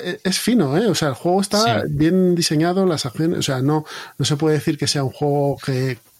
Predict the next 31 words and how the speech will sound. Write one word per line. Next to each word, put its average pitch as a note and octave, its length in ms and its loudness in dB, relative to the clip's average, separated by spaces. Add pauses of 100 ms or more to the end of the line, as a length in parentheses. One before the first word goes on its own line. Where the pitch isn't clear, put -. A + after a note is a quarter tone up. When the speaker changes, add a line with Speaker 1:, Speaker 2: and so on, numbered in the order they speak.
(120)
Speaker 1:
que C3 100 -6
sea C#3 200 -2
tosco, F3+ 680 0
que D3+ 100 -4
tenga D3 200 0
muchas C#3+ 360 -2
capas. D#3+ 320 -4 (380)
Lo D3+ 100 2
único D#3+ 380 2
que, F#3 200 0
oye, C#3 220 0
pues - 180 -8
te A#2+ 120 -8
puedes B2+ 180 -4
quedar C#3+ 340 0
mirando C#3+ 340 0
al D3 80 2
otro, D#3+ 320 -2 (120)
viendo D3 380 2
cómo C#3 260 2
hace C#3+ 160 -2
acciones D3 440 0
y C#3+ 40 -2
tú - 100 -4
esperas C#3 460 -4
hasta B2 220 -6
que, - 400 -12 (460)
hasta B2 200 -6
que A2+ 80 -6
sale, A#2+ 300 -4
¿no? D#3 180 -2